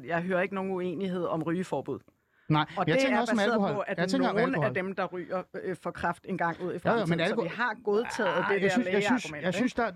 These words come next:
Speaker 2: argumentet for, at hvis vi ikke stopper vores unge fra at drikke tidligt, så får de et alkoholproblem senere, og det kan tage skade. Du sagde også lige før, det kan faktisk tage skade. Du kan få hjerneskade af det, eventuelt.
Speaker 1: Jamen, og, og jeg er ikke læge. Jeg har hørt, at
Speaker 2: Nej,
Speaker 1: det er
Speaker 2: okay.
Speaker 1: det, der er det sundhedsfaglige argument. Men jeg bliver nødt til at sige, hvis vi ikke stopper,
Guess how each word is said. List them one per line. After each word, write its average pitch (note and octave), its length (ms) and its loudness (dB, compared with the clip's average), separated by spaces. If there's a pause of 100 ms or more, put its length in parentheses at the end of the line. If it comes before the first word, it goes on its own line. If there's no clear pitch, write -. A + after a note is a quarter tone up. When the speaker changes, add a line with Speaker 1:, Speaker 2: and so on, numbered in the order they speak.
Speaker 2:
argumentet G3 400 0
for, F#3+ 160 2
at D#3+ 160 -2
hvis D#3+ 200 -2
vi F#3+ 40 2
ikke G3 120 0
stopper F3+ 300 2
vores D#3+ 220 0
unge E3+ 400 2
fra D#3 200 0
at C#3+ 100 -6
drikke D3 300 -2
tidligt, D3+ 380 0
så F3 100 0
får E3+ 180 2
de D3 80 0
et C#3 80 -2
alkoholproblem C3+ 580 0
senere, C3+ 380 2
og B2 100 0
det B2+ 100 0
kan - 80 -4
tage C3+ 120 -2
skade. C3 240 0
Du C#3+ 100 -4
sagde E3 160 0
også D#3 140 -4
lige E3+ 100 -2
før, C#3+ 180 0 (340)
det D3+ 80 2
kan C#3 60 0
faktisk D#3 220 0
tage E3 80 0
skade. C#3 360 2
Du C#3 100 -4
kan C3+ 60 -4
få D3 60 4
hjerneskade C3+ 500 2
af A#2+ 60 0
det, B2 120 -2 (180)
eventuelt. B2+ 380 0 (240)
Speaker 1:
Jamen, F#3 280 -4
og, G3+ 160 2
og G#3 80 0
jeg G3+ 120 2
er G#3+ 40 2
ikke G#3 140 -2
læge. G#3 220 0 (220)
Jeg F3 120 0
har G3+ 120 -4
hørt, G#3 220 0
at - 40 -4
Speaker 2:
Nej, B2+ 100 2
Speaker 1:
det F#3+ 60 0
er G3 40 4
Speaker 2:
okay. F#3+ 100 2
Speaker 1:
det, G3 80 0
der F#3+ 60 2
er F#3 60 2
det F#3+ 100 -4
sundhedsfaglige F3+ 640 0
argument. E3+ 360 -2
Men G3 160 -2
jeg G3 80 0
bliver G#3+ 140 -2
nødt A3 120 -4
til A3+ 80 -4
at G#3+ 60 -6
sige, G3+ 120 -6
hvis F#3+ 160 -6
vi G#3 60 4
ikke A3 140 0
stopper, F#3+ 380 0